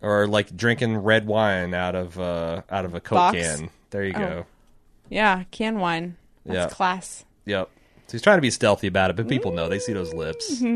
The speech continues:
Speaker 2: Mm-hmm.
Speaker 1: see what you're doing here.
Speaker 2: So Ethan, Malcolm, and Kate and Nate arrive in foggy old London. God, that's terrible. Why did I do that?
Speaker 1: <laughs>
Speaker 2: <laughs>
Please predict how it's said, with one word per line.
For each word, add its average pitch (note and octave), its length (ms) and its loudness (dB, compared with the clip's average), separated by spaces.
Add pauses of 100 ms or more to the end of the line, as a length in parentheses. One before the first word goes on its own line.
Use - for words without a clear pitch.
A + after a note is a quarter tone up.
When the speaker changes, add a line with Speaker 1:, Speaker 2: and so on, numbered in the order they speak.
Speaker 2:
Mm-hmm. A3 160 0
Speaker 1:
see C4 120 -4
what D#3+ 100 -10
you're D#3+ 80 -14
doing D3+ 200 -8
here. E2+ 240 -8 (1400)
Speaker 2:
So A#3+ 440 8
Ethan, G#4 520 4
Malcolm, C4+ 440 6
and A3 240 2
Kate G#3+ 320 0
and A3 100 2
Nate G3+ 280 2
arrive G3 500 6
in G3 220 0
foggy - 720 -2
old E4+ 260 0
London. G#3+ 480 0
God, - 280 -14
that's G3+ 200 -10
terrible. F3+ 520 -8
Why G3+ 160 -8
did G3 120 -10
I F#3 100 -6
do F#3 140 -8
that? F3+ 320 -8
Speaker 1:
<laughs> - 80 -4 (420)
Speaker 2:
<laughs> D4+ 280 0